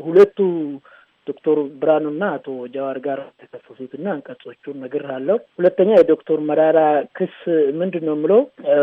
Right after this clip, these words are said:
በሚኒስትሮች ምክር ቤት የወጣውን የአስቸኳይ ጊዜ አዋጅ ቁጥር ዜሮ አንድ ዝባር ሁለት ሺ ዘጠኝ ዓመተ ምህረት አንቀጽ አስራ ሁለት አንድ ስር የተመለከተውን ተላልፏል ይላል። ሁለተኛ በዚህ ጭብጥ ስር አስቸኳይ ጊዜ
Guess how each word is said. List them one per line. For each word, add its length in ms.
በሚኒስትሮች 800
ምክር 280
ቤት 260
የወጣውን 640
የአስቸኳይ 640
ጊዜ 180
አዋጅ 380
ቁጥር 320
ዜሮ 300
አንድ 260
ዝባር 360
ሁለት 340
ሺ 180
ዘጠኝ 300
ዓመተ 300
ምህረት 320
አንቀጽ 220
አስራ 260
ሁለት 320
አንድ 300
ስር 160
የተመለከተውን 880
ተላልፏል 720
ይላል። 260
ሁለተኛ 440
በዚህ 340
ጭብጥ 340
ስር 220
አስቸኳይ 640
ጊዜ 180